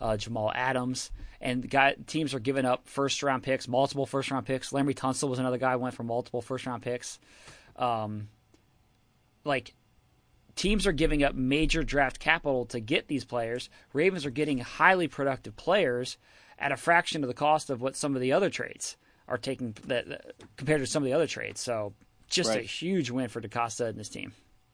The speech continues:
Speaker 2: Yep. All right, so what do you think of Dez Bryant?
Speaker 1: Yeah, Dez is the other one. We talked about Dez, obviously, at the start of the season, um, and the Ravens didn't sign him.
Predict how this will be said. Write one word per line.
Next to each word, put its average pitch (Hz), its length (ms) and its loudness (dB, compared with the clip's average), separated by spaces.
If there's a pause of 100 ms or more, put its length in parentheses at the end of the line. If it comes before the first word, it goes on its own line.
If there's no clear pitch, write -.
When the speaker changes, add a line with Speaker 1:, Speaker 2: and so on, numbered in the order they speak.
(100)
Speaker 2:
Yep. 123 200 4 (220)
All 165 60 12
right, 170 120 10
so - 120 2
what 185 60 6
do 190 40 4
you 185 60 4
think 185 180 2
of 139 80 2
Dez 156 220 6
Bryant? 139 320 6 (680)
Speaker 1:
Yeah, 156 200 4
Dez 180 320 6
is 170 100 -2
the 156 100 4
other 170 160 8
one. 127 320 0
We 147 120 0
talked 202 240 4
about 165 180 4
Dez, 143 340 4
obviously, 131 280 -2
at 117 100 -2
the 127 100 -8
start 147 240 0
of 123 40 -4
the 113 80 -6
season, 123 400 -6 (460)
um, 117 520 0 (440)
and 143 120 0
the 139 60 4
Ravens 139 240 6
didn't 151 300 8
sign - 200 -6
him. - 120 -20